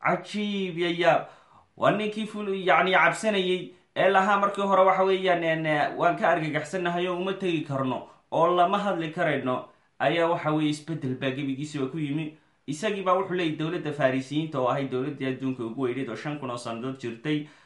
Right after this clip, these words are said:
aan ciidamadeeduna ay kumanaan kun iyo boqolaal kun ay hay-, ay ahaayeen, "Ayaan la dagaalamaynaa," buu, ayuu yidhi.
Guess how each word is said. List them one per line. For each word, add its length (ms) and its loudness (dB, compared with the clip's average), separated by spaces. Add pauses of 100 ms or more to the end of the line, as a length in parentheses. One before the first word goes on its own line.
(240)
aan 680 6 (180)
ciidamadeeduna 680 -2
ay 140 -2
kumanaan 640 -2
kun 140 -6
iyo 140 -4
boqolaal 440 0
kun 120 -4
ay 140 -2
hay-, 340 -8
ay 200 -2
ahaayeen, 680 0
"Ayaan 240 -4
la 80 -4
dagaalamaynaa," 640 -2
buu, 160 -14 (100)
ayuu 220 -8
yidhi. 160 -12